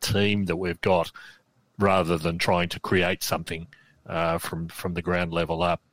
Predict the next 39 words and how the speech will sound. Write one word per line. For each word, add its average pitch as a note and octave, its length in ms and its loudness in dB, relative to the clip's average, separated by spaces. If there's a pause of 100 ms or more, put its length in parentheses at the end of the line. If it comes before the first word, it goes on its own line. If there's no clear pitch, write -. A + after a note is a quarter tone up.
Um, E2+ 260 -6
so, E2 320 -4 (600)
um, E2+ 420 -2 (560)
I'd F#2 160 2
be F2+ 80 2
sticking F#2 360 -2
with E2+ 200 0
what F#2 180 4
we F2 100 -2
got G#2+ 320 4
and F2+ 220 -4
keep G2 240 0
on F2 200 2
developing F#2 540 0
the E2+ 100 -2
people F2+ 280 0
like F2+ 200 0
the E2+ 80 -4
Bowies, F#2 420 2
who, E2 280 -4 (120)
who F#2 220 0
to - 160 -4
me F#2 220 2
looks F2 300 -2
like E2+ 300 2 (420)
a, E2+ 140 -2 (300)
a, F2 220 0 (180)
a F2 260 -2
ready-made F2+ 580 2
replacement E2+ 760 0
for F2 180 -2
that E2+ 220 -2
small, F2+ 500 4 (440)
um, E2+ 400 -2 (200)
defender, G2+ 540 0 (240)
uh, F2 240 0
role. G2 300 6
He's E2+ 220 -2
already F2 360 2